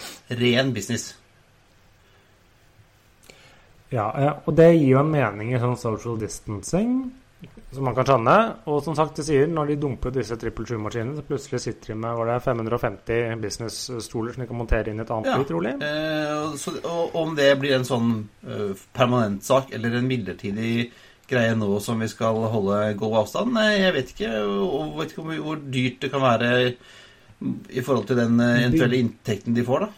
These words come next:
Speaker 2: Ja, bygge dem om er en ting, men det er jo litt som sier at det krever jo at markedet er der. Det krever jo at de, at det er forretningsreisende som kan fylle stolen, da.
Speaker 1: Ja, men tenker jeg, som er ikke de, de som reiser nå, de må jo reise,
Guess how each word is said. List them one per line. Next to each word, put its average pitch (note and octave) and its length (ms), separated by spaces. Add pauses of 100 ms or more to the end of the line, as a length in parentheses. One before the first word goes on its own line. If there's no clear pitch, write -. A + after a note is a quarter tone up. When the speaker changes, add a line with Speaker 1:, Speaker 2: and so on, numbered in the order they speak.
(720)
Speaker 2:
Ja, D3+ 160
bygge D3+ 240
dem A#2+ 80
om D3 160
er D3 160
en G#2 160
ting, D3+ 220
men D3 100
det D#3+ 80
er C3+ 140
jo D3+ 80
litt C#3+ 100
som C#3+ 80
sier B2+ 240
at A#2 160
det C3 140
krever G2+ 320
jo G#2+ 80
at - 100
markedet G2+ 320
er G2 140
der. C3+ 160 (480)
Det A#2+ 100
krever A2 320
jo G#2+ 60
at - 100
de, C3+ 80 (640)
at - 80
det C#3 80
er G#2 220 (180)
forretningsreisende G#2+ 800
som G#2 80
kan A2 160
fylle G2 240
stolen, A#2+ 380
da. - 20 (160)
Speaker 1:
Ja, D#3 220
men A#3 180
tenker G3+ 220
jeg, F#3+ 80
som F#3 80
er F#3 80
ikke - 100
de, F3+ 80 (140)
de E3+ 100
som F3+ 160
reiser D3+ 320
nå, D#3 160
de E3+ 140 (580)
må A2+ 240
jo C3+ 80
reise, C3+ 300